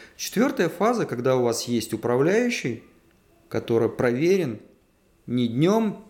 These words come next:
месяцем, а полгода, год, он абсолютно работает по вашим правилам, он абсолютно подконтролен в тех областях, которые вы хотите контролировать, и имеет свободу управленческую в тех областях, которые вы ему отдали –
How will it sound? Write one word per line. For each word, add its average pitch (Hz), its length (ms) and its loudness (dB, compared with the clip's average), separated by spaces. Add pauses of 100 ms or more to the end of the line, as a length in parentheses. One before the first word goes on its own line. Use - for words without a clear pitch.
месяцем, 113 600 -4
а 101 400 -2 (260)
полгода, 113 440 2
год, 180 460 2 (320)
он 123 200 -2
абсолютно 139 840 -2 (420)
работает 123 640 -2
по 147 100 2
вашим 127 500 0
правилам, 156 560 -2
он 110 120 -6
абсолютно 220 420 -2
подконтролен 156 760 -2
в - 40 -12
тех 151 240 -2
областях, 117 480 -2
которые 110 340 -2
вы 104 60 -2
хотите - 420 -2
контролировать, 107 680 -4 (440)
и 135 140 4
имеет 160 280 6
свободу 156 560 0
управленческую 131 640 -4
в - 60 -20
тех 104 260 -4
областях, 107 460 -2
которые 107 340 -2
вы 113 80 0
ему 110 160 0
отдали – 139 500 0